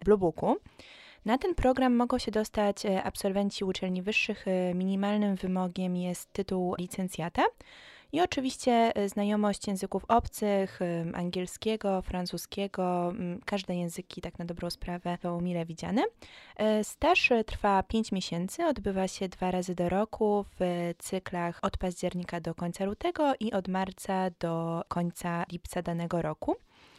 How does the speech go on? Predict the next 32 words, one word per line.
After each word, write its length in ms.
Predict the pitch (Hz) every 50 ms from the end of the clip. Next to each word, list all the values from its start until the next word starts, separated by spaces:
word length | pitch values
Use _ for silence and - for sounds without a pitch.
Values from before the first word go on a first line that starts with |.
| - - - - - - - - -
Aplikacja 600 | - 214 - - 262 - - 269 262 - - 240 226
na, 540 | 214 214 202 196 196 196 190 190 190 196 226
na 140 | 190 196
ten 200 | - - 196 190
staż 440 | - - - 196 190 190 - - -
odbywa 320 | 190 180 - - 190 185 185
się 140 | - 196
mniej 120 | 185 185 185
więcej 260 | 185 185 - 190 185
pół 220 | - - - 202
roku 300 | 196 190 185 - - 185
przed 380 | - - - - 180 175 - -
planowanym 520 | - - 185 180 180 180 180 180 180 180
rozpoczęciem 640 | 180 175 - - - 185 - 190 190 185 - 185 180
stażu. 480 | - - 247 262 269 254 - 247 254 254 _ _ - - - - - - - - - - - _ - - -
Jedyny 400 | 262 262 269 240 269 269 269 262
wymóg 320 | 233 240 226 233 240 -
taki, 320 | - - 202 202 - 233 220
że 60 | 208
jeszcze 220 | 202 - - 214
trzeba 280 | 196 - - - 185 180
być 220 | 180 185 180 -
obywatelem 540 | 185 180 175 190 185 - - 175 165 170 -
Unii 200 | 180 175 175 165
Europejskiej, 600 | 175 180 - - 208 190 190 - - - 202 196 202
<laughs> 60 | 208 208
ale 260 | 202 214 208 214 202
akurat 580 | 214 - - - 208 190 185 180 - - - - - - - - - 135 131 - -
wszyscy 460 | - - - 214 208 - - - 190
mamy 300 | 180 180 175 175 175 185
to 180 | - - 185 190
obywatelstwo. 880 | 185 185 185 180 180 180 - - - - - - - - - - -